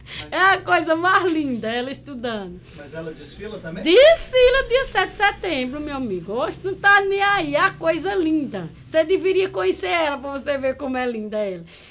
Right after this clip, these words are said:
Speaker 1: Ela é muito simpática, ela adora estudar. Ela não estudou muito quando era jovem, porque ela casou, teve os filhos dela, ia trabalhar e não tinha como estudar. Depois que ela chegou a morar na cidade, foi que ela começou a estudar.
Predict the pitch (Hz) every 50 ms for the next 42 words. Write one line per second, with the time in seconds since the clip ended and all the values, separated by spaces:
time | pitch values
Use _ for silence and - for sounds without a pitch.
0 | - - - 285 320 370 392 392 370 330 311 294 285 277 285 294 285 269 285 -
1 | 254 - - 240 226 214 - - 202 175 165 165 - - 214 226 240 262 285 330
2 | 359 254 214 190 202 277 269 285 285 285 277 269 - - - 247 240 208 190 196
3 | 170 156 - - - - - - - 254 269 285 285 277 285 359 440 466 466 -
4 | - 403 370 277 247 311 311 311 302 277 277 285 294 285 285 - 285 277 247 277
5 | 277 285 294 285 - - 233 214 202 190 170 185 185 - 262 262 254 - 262 247
6 | 247 254 254 - 320 330 359 359 - 240 302 320 311 311 311 311 320 320 - -
7 | - - - - _ - 254 262 233 247 311 311 311 - 294 294 277 330 294 262
8 | 285 294 294 294 277 254 226 220 214 220 - 214 214 220 214 277 294 330 330 320
9 | 320 330 320 311 294 285 294 339 349 - - 359 359 359 349 359 370 381 381 -
10 | 359 269 247 226 226 220 214 302 302 311 - 349 381 381 - 330 349 359 359 -
11 | - 339 294 285 277 277 285 285 277 262 262 262 269 277 294 359 427 440 - -
12 | 415 415 370 285 285 277 269 294 302 - - - - - - 349 349 349 349 349
13 | 349 339 359 349 349 349 330 - 330 320 330 320 - - 359 302 330 302 240 196